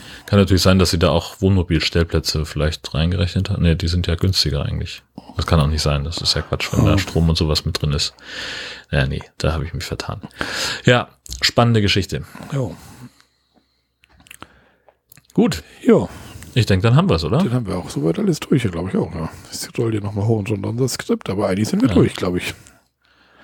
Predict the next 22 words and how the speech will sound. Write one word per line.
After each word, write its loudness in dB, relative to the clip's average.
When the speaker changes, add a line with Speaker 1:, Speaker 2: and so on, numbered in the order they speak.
Speaker 1:
Sehr -2
Speaker 2:
Den -4
Speaker 1:
schön. -2
Speaker 2:
Audiokommentar 2
hatten -2
wir -4
noch 2
bekommen -6
von -8
Dotti, 2
den 2
haben 2
wir 2
ja 2
schon -4
vor 2
mit -2
eingebaut, 0
weil's -4
grad -2
passte. 0
Speaker 1:
Genau. 0